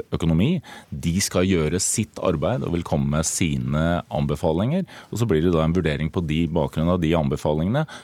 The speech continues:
hva man, eh, hvor, hva man går videre med. Så at dette er en, en prosess, og at man nå løfter kri-, klimarisiko og klimarisiko inn i den norske debatten, og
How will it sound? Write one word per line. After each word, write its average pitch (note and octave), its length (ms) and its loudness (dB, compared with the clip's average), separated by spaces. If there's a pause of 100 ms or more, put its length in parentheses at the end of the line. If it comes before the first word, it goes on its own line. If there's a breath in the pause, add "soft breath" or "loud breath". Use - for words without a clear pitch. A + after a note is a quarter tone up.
(160 loud breath)
hva D2 200 -2
man, D#2+ 320 2
eh, D2+ 160 -2
hvor, D2 280 -2 (180)
hva D2 340 -2
man E2+ 400 0
går D2+ 240 0
videre C#2+ 640 -2 (140)
med. C#2 260 -2 (260 loud breath)
Så - 140 0
at G2 120 -2
dette G#2+ 320 -2
er G2 300 2 (240 loud breath)
en, F#2 260 2 (100)
en E2+ 140 2
prosess, - 580 0
og E2 120 0
at - 40 -2
man F2+ 200 4
nå E2 160 4 (100)
løfter F#2 680 0
kri-, D2 400 -4
klimarisiko E2 800 0 (280 loud breath)
og F2+ 120 -4
klimarisiko D#2+ 720 -2
inn D#2 220 -2
i D2+ 40 0
den E2 120 0
norske E2 260 -2
debatten, E2 400 -2
og - 240 -6